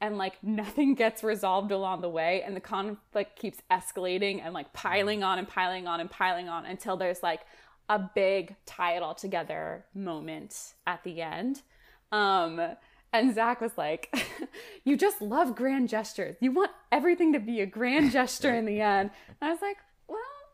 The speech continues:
I guess that's true. I'm a little, a little romantic. I like a nice, like,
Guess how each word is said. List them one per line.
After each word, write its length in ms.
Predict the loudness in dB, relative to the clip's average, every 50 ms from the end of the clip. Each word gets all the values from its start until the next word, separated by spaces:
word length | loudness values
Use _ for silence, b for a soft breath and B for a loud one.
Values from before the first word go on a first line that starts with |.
| _ -20 -8 -6
I 100 | -6 -4
guess 200 | -4 -6 -6 -4 -6
that's 200 | -6 -6 -6 -8
true. 180 | -6 -4 -2 -2
I'm 200 | -2 -2 -2 -4
a 100 | -2 -2
little, 440 | 0 0 0 0 0 0 -2 -4 -4 -4
a 80 | -4 -2
little 260 | 0 0 0 0 -2
romantic. 760 | -4 -6 -6 -6 -8 -10 -12 -14 -10 -6 -4 -4 -4 -2 -2 -2
I 80 | -2
like 480 | -2 0 -2 -2 -2 -4 -6 -10 -18 B B B B B B B -2
a 80 | 0
nice, 460 | 0 2 2 2 0 0 -2 -4 -4 -2
like, 420 | 0 2 2 2 0 -2 -8